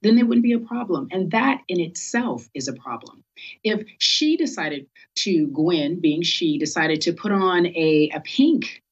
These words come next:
say if it was pink, t-shirt that said, "Breast cancer matters"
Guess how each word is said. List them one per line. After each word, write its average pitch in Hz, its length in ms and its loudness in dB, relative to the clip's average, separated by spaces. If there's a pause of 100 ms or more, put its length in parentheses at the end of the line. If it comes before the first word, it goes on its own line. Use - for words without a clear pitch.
(100)
say 202 120 -6
if 196 100 -4
it 226 60 -2
was - 120 -4
pink, 247 440 -2 (280)
t-shirt 107 460 -4 (180)
that 135 200 -6
said, 131 420 -2 (720)
"Breast 170 320 0
cancer 147 320 -2 (140)
matters" 131 640 -2